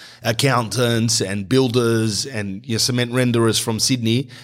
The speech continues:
coming down with their entire entourage and just wiping people out on the snow.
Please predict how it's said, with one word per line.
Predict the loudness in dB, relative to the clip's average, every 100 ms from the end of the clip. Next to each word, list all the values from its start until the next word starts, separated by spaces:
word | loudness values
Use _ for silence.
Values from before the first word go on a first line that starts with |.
| -18
coming | -4 0 0 0
down | 0 2 2
with | -2 0
their | -2
entire | 0 0 0
entourage | 0 -2 -2 0 0 -2 -8 -14 -4
and | -2 -2
just | -2 -2 -2
wiping | -4 2 2 2 0 -2
people | 0 0 2
out | 2 2
on | 0
the | -2
snow. | -4 -4